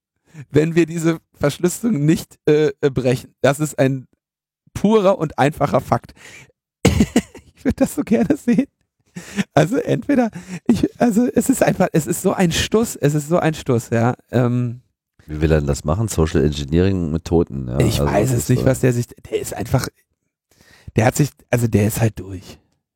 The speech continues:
Speaker 1: Der ist halt durch, ja. Social Engineering macht er. Der guckt dem Toten über die Schulter, während er den Key eingibt, locker. Drei Wochen lang. Und dann hat er ihn. Also es ist einfach Unsinn.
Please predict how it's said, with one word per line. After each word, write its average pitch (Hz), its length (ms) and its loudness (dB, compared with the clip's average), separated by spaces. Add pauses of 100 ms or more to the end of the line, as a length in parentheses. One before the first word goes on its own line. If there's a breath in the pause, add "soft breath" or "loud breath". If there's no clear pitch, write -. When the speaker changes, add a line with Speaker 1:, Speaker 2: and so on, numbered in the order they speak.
(100)
Speaker 1:
Der 120 100 4
ist 113 120 -2
halt 117 180 0
durch, 92 220 -8 (180)
ja. 127 160 -6 (560 soft breath)
Social 127 340 2
Engineering 107 520 0
macht - 180 -10
er. - 160 -10 (260)
Der 107 100 0
guckt - 240 0
dem 123 120 4
Toten 143 320 0
über 127 140 4
die 123 80 0
Schulter, 151 360 0
während 123 220 -2
er 117 80 2
den 123 160 0
Key - 220 0
eingibt, 123 340 -2
locker. 127 400 0 (560)
Drei 127 280 0
Wochen 156 240 4
lang. 127 220 -2 (400)
Und 135 160 0
dann 120 120 2
hat 160 160 2
er 123 100 -2
ihn. 113 120 -12 (120)
Also 190 140 0
es 143 100 -2
ist - 40 -10
einfach 139 320 0
Unsinn. 151 360 2